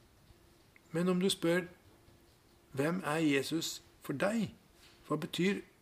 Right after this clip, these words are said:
han i din hverdag? Hvordan påvirker han ditt liv?" Da blir det annerledes, for da blir det personlig. Jeg li-, jeg liker ikke uttrykket personlig kristen.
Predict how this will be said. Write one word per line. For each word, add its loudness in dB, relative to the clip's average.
han -2
i -2
din 0
hverdag? 2
Hvordan 2
påvirker 2
han -2
ditt -2
liv?" -2
Da 0
blir 2
det 2
annerledes, -4
for -6
da 2
blir -2
det 0
personlig. -6
Jeg 6
li-, 4
jeg 6
liker 4
ikke 10
uttrykket 6
personlig 4
kristen. 0